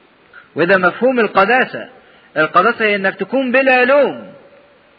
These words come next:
مش بلا إيه؟ مش بلا خطية. بلا لوم يعني إنسان مش محسوب عليه الخطية. القديس هو إنسان مش، مش هو الإنسان الذي لا يخطئ،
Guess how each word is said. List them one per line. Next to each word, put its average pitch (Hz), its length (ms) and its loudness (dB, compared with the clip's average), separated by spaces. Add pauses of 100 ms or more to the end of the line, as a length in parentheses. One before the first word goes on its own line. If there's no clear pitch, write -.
(480)
مش 143 220 -10
بلا 185 300 0
إيه؟ 175 340 0 (840)
مش 131 160 -14
بلا 170 260 -4
خطية. 151 480 -6 (1160)
بلا 147 280 2
لوم 165 260 -2
يعني 165 480 0 (960)
إنسان 170 420 -2
مش 147 200 -10
محسوب 139 580 -4
عليه 123 300 0
الخطية. 117 640 -8 (760)
القديس 170 500 -2
هو 202 100 0
إنسان 190 580 -2
مش، 165 200 -10 (440)
مش 143 180 -10
هو 202 120 0
الإنسان 185 400 -4
الذي 185 300 0
لا 170 160 4
يخطئ، 185 480 -2